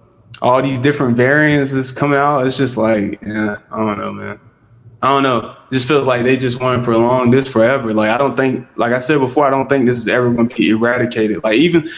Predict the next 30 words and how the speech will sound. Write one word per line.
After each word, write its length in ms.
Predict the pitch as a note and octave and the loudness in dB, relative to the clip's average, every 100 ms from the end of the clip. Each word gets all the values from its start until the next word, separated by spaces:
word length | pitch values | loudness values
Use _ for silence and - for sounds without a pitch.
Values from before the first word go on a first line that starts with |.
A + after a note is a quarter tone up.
| - - | -16 -2
even 240 | E3 F#3 F#3 | 2 2 2
though 100 | E3+ | 2
I 80 | |
seen, 460 | D#3+ - F#3+ F#3 F3 | 0 2 4 4 4
um, 420 | D#3+ D#3+ D3+ C3+ - _ _ _ _ - - - - - - | 4 2 0 -2 -8 _ _ _ _ -20 -18 -14 -14 -12 -4
I 180 | - G3 | -2 0
seen, 300 | G3+ G3 F3 | 2 4 4
like, 200 | D3+ A#2+ | 0 -2
something 420 | - F#3+ F#3+ D3 | -2 -2 0 2
they 120 | D3+ | 2
said, 440 | D3+ D#3 D3+ B2 - _ _ _ _ _ _ | 2 0 0 -4 -12 _ _ _ _ _ _
I 80 | - | -6
think 180 | - F#3 | -2 2
they 100 | F#3 | 2
said, 280 | F#3+ F#3+ F3 | 2 2 4
like, 240 | E3+ D3+ | 2 2
uh, 480 | D3 E3 D#3 D3 D3 - - _ - _ _ _ - | 2 4 2 0 -4 -14 -20 _ -20 _ _ _ -2
one 240 | B2 F3 | 2 2
or 100 | E3 | 0
two, 560 | - F3 F#3 D#3+ C3 - _ - | 0 2 4 4 0 -6 _ -2
it 60 | |
was, 100 | D#3+ | 2
like, 160 | E3+ - | 2 0
a 60 | A#2+ | -2
small 400 | C#3+ D#3 E3+ D#3 | 0 2 2 2
number 420 | D#3+ E3+ D3 C#3 | 2 2 2 4
of, 280 | B2 A#2+ - _ _ _ _ _ - _ - | 2 -4 -16 _ _ _ _ _ -20 _ -2
um, 680 | B2 B2 A#2 A2+ G#2+ G#2 - - | 2 4 2 2 0 -4 -8 -10
viruses 680 | A#2 A#2+ E3+ E3 D3 B2 | -2 0 2 0 -4 -6
ha-, 120 | - | -6